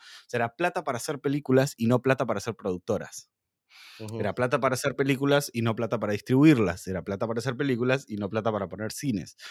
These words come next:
Speaker 1: Entonces, no se fomentó la producción y la industria de la producción, sino a la producción puntual. No está
Speaker 2: Sí,
Speaker 1: mal,
Speaker 2: y
Speaker 1: estamos muy de acuerdo con que eso tiene que pasar, pero también tiene que pasar lo otro, porque si no pasa
Speaker 2: Sí,
Speaker 1: esto.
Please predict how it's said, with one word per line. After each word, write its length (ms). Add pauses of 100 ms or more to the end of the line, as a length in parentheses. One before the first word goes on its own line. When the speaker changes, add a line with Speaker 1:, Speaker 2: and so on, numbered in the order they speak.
(160)
Speaker 1:
Entonces, 440
no 600 (140)
se 180
fomentó 520
la 180
producción 560
y 40
la 100
industria 760
de 80
la 120
producción, 480
sino 200
a 40
la 120
producción 380
puntual. 420 (420)
No 120
está 180
Speaker 2:
Sí, 20
Speaker 1:
mal, 260
Speaker 2:
y 40
Speaker 1:
estamos 340
muy 160
de 60
acuerdo 220
con 140
que 60
eso 140
tiene 120
que 60
pasar, 300
pero 140
también 260
tiene 140
que 40
pasar 240
lo 120
otro, 280
porque 180
si 140
no 80
pasa 260
Speaker 2:
Sí, 20
Speaker 1:
esto. 200